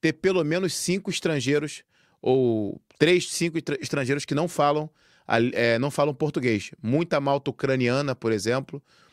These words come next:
é, muita malta de países, é, do, era, era ucraniana,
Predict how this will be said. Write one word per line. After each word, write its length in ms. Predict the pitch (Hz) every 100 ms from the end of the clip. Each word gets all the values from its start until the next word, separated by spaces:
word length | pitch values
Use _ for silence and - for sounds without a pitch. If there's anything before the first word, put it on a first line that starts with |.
| _ _ -
é, 320 | 110 117 113
muita 300 | 110 135 143
malta 520 | 127 131 131 123 117
de 100 | 110
países, 580 | - 120 123 117 110 - - _ _ -
é, 1000 | 110 110 110 107 107 104 101 95 92 98 _ _ _ _ - - -
do, 840 | 107 113 113 113 110 107 104 95 -
era, 240 | - 113 113 -
era 160 | 120
ucraniana, 1080 | 113 - 123 120 131 160 170 170 170 175 170